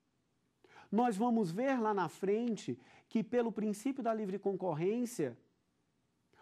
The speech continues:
o empresário poderá estabelecer qualquer atividade. Ele não poderá impedir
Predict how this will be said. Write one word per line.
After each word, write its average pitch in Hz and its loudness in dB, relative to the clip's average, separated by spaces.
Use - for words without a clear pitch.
o 208 2
empresário 226 0
poderá 196 -2
estabelecer 196 -2
qualquer 190 -6
atividade. 208 -8
Ele 233 4
não 214 2
poderá 226 2
impedir 220 2